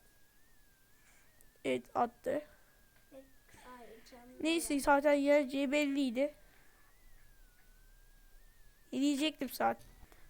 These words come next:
Speaker 1: Kastı. Yine sorunu gidermeye çalışırım şimdi.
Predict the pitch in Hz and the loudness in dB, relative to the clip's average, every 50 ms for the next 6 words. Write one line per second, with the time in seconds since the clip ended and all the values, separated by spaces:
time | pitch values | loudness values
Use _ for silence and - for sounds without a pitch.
0 | - - - - - 254 - - - - 294 - - _ _ - - _ _ _ | -20 -20 -20 -16 -14 -12 -12 -10 -4 -4 -4 -4 -4 _ _ -20 -20 _ _ _
1 | _ _ - _ - - _ - _ - 285 277 - 294 - - 320 311 302 320 | _ _ -20 _ -20 -20 _ -20 _ -6 -6 -6 -6 -8 -8 -6 -4 -4 -2 -2
2 | 302 285 262 302 302 302 302 302 311 294 - 302 294 277 - - 302 277 285 285 | -4 -2 0 0 0 2 2 -2 -2 -2 -2 -4 -4 -4 -4 -2 -2 -2 -2 -4
3 | - - _ - - - - - 233 226 240 262 | -8 -18 _ -20 -16 -14 -12 -10 -8 -8 -8 -8